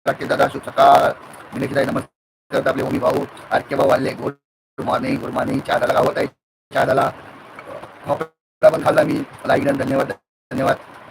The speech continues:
आणि वंदनताई नमस्कार. वंदनताई काय आहे, मला काल पण रात्री लेट होणार होतं कामावरती, म्हणून मी सकाळी लाईव्ह घेतली दहा वाजता, साडे नऊला. आज पण मला लाईव्ह लेट होणार आहे.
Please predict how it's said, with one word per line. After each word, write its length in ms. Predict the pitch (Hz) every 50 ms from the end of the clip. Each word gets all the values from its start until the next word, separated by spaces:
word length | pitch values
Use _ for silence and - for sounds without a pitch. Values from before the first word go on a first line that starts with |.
| - - - - - - - -
आणि 140 | - - -
वंदनताई 340 | - - - 151 - 139 139 - - _ _ _ _ _ _
नमस्कार. 220 | - 135 - - 131
वंदनताई 300 | 131 147 - 151 160 156
काय 200 | - - 160 160
आहे, 120 | 160 - - - - - - - - - - - - - - - - - - - - - - - -
मला 160 | - - 147 - - - _ _ _ _ _ _ _ _
काल 120 | 143 139
पण 120 | - - 160
रात्री 360 | 139 - 156 147 143 - - - - - - -
लेट 120 | - 151 147
होणार 160 | - 143 147
होतं 140 | 131 - 113
कामावरती, 920 | - 127 135 143 - - - _ _ _ _ _ _ _ _ 143 139 -
म्हणून 340 | - - - - - -
मी 60 | - -
सकाळी 220 | - - - -
लाईव्ह 180 | - - 127 131
घेतली 120 | - 135
दहा 120 | - 143
वाजता, 360 | 143 - - - - - - -
साडे 140 | - 151 -
नऊला. 680 | - 139 143 - _ _ _ _ _ _ _ - - 151 - - - - - - - - - -
आज 100 | - 160
पण 120 | - 180 170
मला 120 | - -
लाईव्ह 280 | 151 156 - - - -
लेट 80 | 139
होणार 180 | 151 151 147 -
आहे. 100 | 143